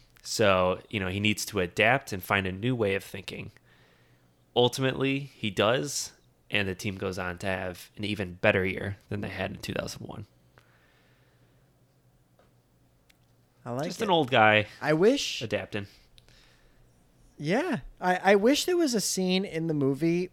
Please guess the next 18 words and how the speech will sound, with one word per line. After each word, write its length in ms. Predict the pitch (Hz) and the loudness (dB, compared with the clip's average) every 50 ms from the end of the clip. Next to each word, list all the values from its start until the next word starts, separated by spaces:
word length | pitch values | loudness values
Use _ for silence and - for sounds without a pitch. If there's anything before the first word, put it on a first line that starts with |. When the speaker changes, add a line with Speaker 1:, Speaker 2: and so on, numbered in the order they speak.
| - | -12
Speaker 2:
where, 680 | - 147 147 143 139 135 131 127 127 127 123 123 123 - - - - - - - - - - - - - - - - - - - | -10 -4 -2 -2 0 0 0 0 -2 -2 -2 -4 -6 -10 -14 -18 -20 -20 -20 -20 -20 -20 -18 -18 -16 -16 -16 -18 -20 -20 -14 -8
you 100 | 175 156 | -6 -4
know, 140 | 127 117 117 | -4 -4 -4
'cause 300 | - 165 160 147 156 - _ - | -2 -4 -4 -4 -6 -14 _ -4
most 340 | 165 185 214 240 - - | -2 0 0 0 -2 -6
of 60 | 226 180 | -4 -2
the 80 | 165 | -2
movie, 340 | 147 143 147 143 127 123 117 | 0 2 0 2 0 0 -2
and 100 | 117 123 | -2 -2
I 60 | 127 | -2
know 140 | 127 135 135 | -2 -4 -4
I'm, 120 | 127 120 - | -6 -6 -8
I'm 120 | 120 123 | -10 -8
going 240 | 113 120 127 123 117 | -6 -4 -4 -4 -2
away 220 | 113 113 113 110 110 | -2 -2 -2 -2 -4
from, 340 | - - 113 104 101 101 104 | -6 -8 -10 -10 -10 -10 -14
from 240 | - - 113 110 107 | -14 -14 -14 -12 -10
your 220 | 104 101 98 98 | -8 -8 -8 -10